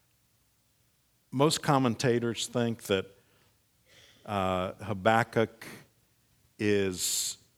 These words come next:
bracing himself for a rebuke. <laughs> I, I mean, it, it's pure speculation.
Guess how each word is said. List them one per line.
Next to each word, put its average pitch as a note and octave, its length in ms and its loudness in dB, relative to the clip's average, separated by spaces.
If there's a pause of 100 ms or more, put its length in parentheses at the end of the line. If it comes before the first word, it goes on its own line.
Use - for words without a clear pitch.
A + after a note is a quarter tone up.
(300)
bracing A#2+ 640 2
himself G#2 600 0
for G#2 300 0
a F#2+ 40 0
rebuke. F#2 640 -6 (220)
<laughs> - 80 -14 (1200)
I, A2 120 2
I G2+ 220 -6
mean, G2 240 -4
it, A2+ 280 -6
it's B2 200 -4
pure B2 240 2
speculation. F#2+ 960 -2